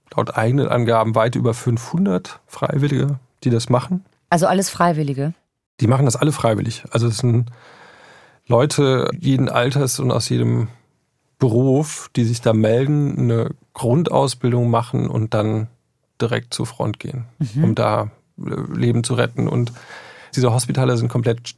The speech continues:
Speaker 1: spendenfinanziert. Das heißt, die kriegen keinerlei staatliche Unterstützung. Und deshalb können die den Leuten, die sich ihnen anschließen, auch kein Gehalt zahlen. Und um das machen zu können,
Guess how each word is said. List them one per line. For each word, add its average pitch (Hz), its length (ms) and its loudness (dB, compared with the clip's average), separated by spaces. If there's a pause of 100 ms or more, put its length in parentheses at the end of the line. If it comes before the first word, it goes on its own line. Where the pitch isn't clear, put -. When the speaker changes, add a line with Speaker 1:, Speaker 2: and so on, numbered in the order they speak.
Speaker 1:
spendenfinanziert. - 1500 -4
Das - 180 -12
heißt, 120 160 -4
die 123 100 -6
kriegen 123 240 -4
keinerlei 117 420 2
staatliche 117 560 -2
Unterstützung. 160 720 -4 (460)
Und 120 160 0
deshalb 120 340 2 (800)
können 127 260 4
die 120 200 2
den 113 180 2
Leuten, 123 640 2
die 127 100 0
sich 117 160 0
ihnen 120 160 0
anschließen, 120 500 -2
auch - 140 -4
kein 113 540 -2
Gehalt 113 320 -2
zahlen. 120 360 -4 (1200)
Und 123 220 0
um 120 120 2
das 113 200 -2
machen 123 280 0
zu - 140 -4
können, 120 500 0